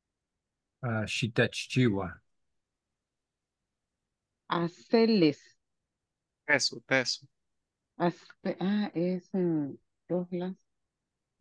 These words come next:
Speaker 3: No,
Speaker 2: Está.
Speaker 3: tech es nos.
Speaker 2: Nos, hacenos,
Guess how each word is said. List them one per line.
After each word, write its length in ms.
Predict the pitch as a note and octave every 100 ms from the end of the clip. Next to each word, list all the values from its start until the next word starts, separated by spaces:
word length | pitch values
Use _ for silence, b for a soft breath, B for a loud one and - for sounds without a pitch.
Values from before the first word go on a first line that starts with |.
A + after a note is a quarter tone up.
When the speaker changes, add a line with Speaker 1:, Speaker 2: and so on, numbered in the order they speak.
| _ -
Speaker 3:
No, 280 | D3+ C3 -
Speaker 2:
Está. 120 | -
Speaker 3:
tech 240 | D3+ G3+ - -
es 280 | - E3 -
nos. 520 | D3 E3+ E3+ D3 -
Speaker 2:
Nos, 240 | G#3+ C4 -
hacenos, 720 | A#3 A#3 D4 C4 E3+ - -